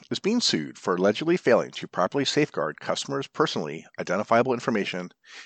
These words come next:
including protected health information that would include names, billing information, medical diagnostic codes,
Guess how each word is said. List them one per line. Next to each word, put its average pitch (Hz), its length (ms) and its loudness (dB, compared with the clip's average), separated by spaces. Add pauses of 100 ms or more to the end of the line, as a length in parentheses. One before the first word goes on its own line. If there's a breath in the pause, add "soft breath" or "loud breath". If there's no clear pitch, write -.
(120)
including 170 440 2
protected - 440 -2
health - 240 4
information 78 500 -6 (400 loud breath)
that 101 100 2
would 113 100 4
include 110 340 0
names, 117 480 -2 (340)
billing 185 200 6
information, 85 560 -6 (440 soft breath)
medical 139 340 4
diagnostic 107 580 0
codes, - 540 -2